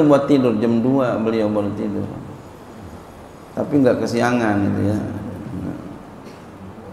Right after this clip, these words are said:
Jam dua sampai masuk waktu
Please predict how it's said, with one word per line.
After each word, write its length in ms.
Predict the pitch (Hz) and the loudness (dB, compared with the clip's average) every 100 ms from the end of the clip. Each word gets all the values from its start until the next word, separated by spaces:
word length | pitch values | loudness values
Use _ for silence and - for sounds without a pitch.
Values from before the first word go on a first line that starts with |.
| - - - - | -16 -18 -16 -4
Jam 140 | 104 110 | 0 4
dua 440 | 170 202 - - | 6 6 4 0
sampai 360 | 117 110 113 123 | 0 0 4 4
masuk 520 | 120 110 117 139 113 | 4 0 0 0 0
waktu 480 | 113 95 - 117 | -2 -2 0 0